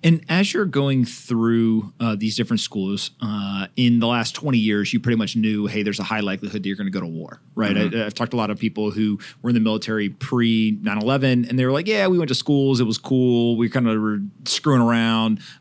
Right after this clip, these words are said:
Speaker 1: um, didn't really know what else to do with my life." But, like, the threat of war was not nearly as, uh, obvious. And, uh, people would get deployed, but they'd go to Kosovo or somewhere where, you know,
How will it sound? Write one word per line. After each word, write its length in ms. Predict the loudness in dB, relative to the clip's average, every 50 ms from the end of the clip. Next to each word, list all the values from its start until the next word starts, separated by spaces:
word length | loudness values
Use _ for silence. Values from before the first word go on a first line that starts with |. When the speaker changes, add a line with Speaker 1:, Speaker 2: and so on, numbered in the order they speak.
| -6
Speaker 1:
um, 580 | -4 -2 -2 0 0 0 -2 -2 -2 -2 -2 -2 0
didn't 140 | 0 0 2
really 120 | 4 4
know 140 | 4 2 2
what 100 | 2 0
else 140 | -2 -2 -4
to 60 | -4
do 40 | -6
with 100 | -6 -4
my 100 | -4 -2
life." 360 | 0 0 2 0 0 0 -2
But, 140 | -6 -6 -4
like, 260 | -4 -4 -4 -4 -6 -6
the 140 | -4 -4
threat 380 | -4 -2 -4 -2 -2 -2 -2 -2
of 240 | -4 -4 -4 -4 -4
war 400 | -2 -2 0 0 0 -2 -2 -4
was 220 | -4 -4 -4 -2 -2
not 180 | -2 -2 -2
nearly 440 | -2 0 0 0 -2 -2 -2 -2 -2
as, 280 | -2 -2 -4 -4 -6 -8 -10 -14 -20 -20 -14 -10
uh, 240 | -8 -6 -6 -8 -8 -4
obvious. 680 | -2 -2 -2 -2 -2 -2 -2 -2 -2 -4 -6 -8 -8 -6 -2
And, 420 | 0 0 0 0 0 -2 -4 -4 -8 -8
uh, 160 | -6 -6 -4
people 300 | -2 0 0 2 2 2
would 140 | 0 0 0
get 160 | -2 -4 -4
deployed, 520 | -6 -6 -2 0 2 2 2 2 0 0
but 220 | -2 -4 -4 -4 -6 -12 _ _ -20 -20 -10 -4
they'd 200 | -2 -2 0 0
go 120 | 0 2
to 240 | 2 2 2 2 0 2
Kosovo 520 | 0 0 0 0 -2 -4 -4 -4 -4 -4
or 160 | -4 -2 -2 -2
somewhere 320 | 0 0 0 2 2 2
where, 360 | 0 0 0 0 0 0 -2
you 160 | -2 -2 -2
know, 160 | -2 -2 -2